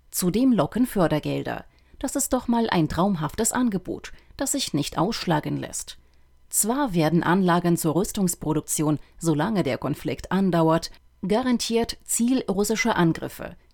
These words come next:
denn Russland zielt zwar nicht auf zivile Ziele, aber auf militärische eben schon. Da Deutschland dann allerdings das Ausfallrisiko übernimmt,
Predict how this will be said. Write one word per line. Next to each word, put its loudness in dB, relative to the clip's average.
denn 4
Russland 0
zielt 0
zwar 2
nicht 0
auf -2
zivile 0
Ziele, 2
aber 2
auf -2
militärische 2
eben 0
schon. -4
Da -2
Deutschland -4
dann 4
allerdings 2
das -4
Ausfallrisiko 0
übernimmt, 2